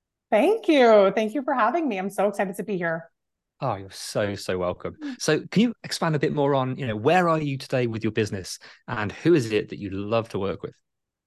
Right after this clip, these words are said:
Speaker 1: Yeah. So right now I'm coaching full time and I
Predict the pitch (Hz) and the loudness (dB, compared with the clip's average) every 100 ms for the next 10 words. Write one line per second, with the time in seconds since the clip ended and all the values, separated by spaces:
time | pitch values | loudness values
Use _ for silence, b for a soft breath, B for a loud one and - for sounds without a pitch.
0 | - 220 240 202 - - 254 233 226 247 | -2 2 4 4 0 0 4 6 6 4
1 | - 240 285 302 285 277 269 262 - 226 | 0 -2 0 0 2 2 0 -2 -6 -4
2 | 220 214 220 220 - - _ _ _ _ | -2 -2 -4 -8 -16 -20 _ _ _ _
3 | - 247 269 330 311 262 247 254 185 170 | 0 2 4 2 0 2 2 2 0 2
4 | 180 294 B B B B _ - 220 214 | 0 -4 B B B B _ 4 8 8
5 | 214 214 226 233 220 214 220 220 214 | 8 6 4 4 4 6 4 4 2